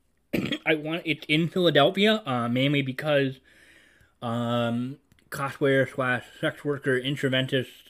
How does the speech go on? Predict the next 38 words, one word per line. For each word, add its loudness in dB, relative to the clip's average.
also 4
body 0
painter -2
who 0
I -2
had -2
recently 0
on -6
the -4
show, -2
uh, -10
two -8
months -4
ago. -4
Um, -4
she 0
is 4
there 4
as -2
a 4
guest, 0
and -2
I 2
believe 0
she -4
is -2
hoping 0
to -4
either, -4
I -4
think -4
it 0
was 0
doing 0
a 0
live -2
body -2
paint -4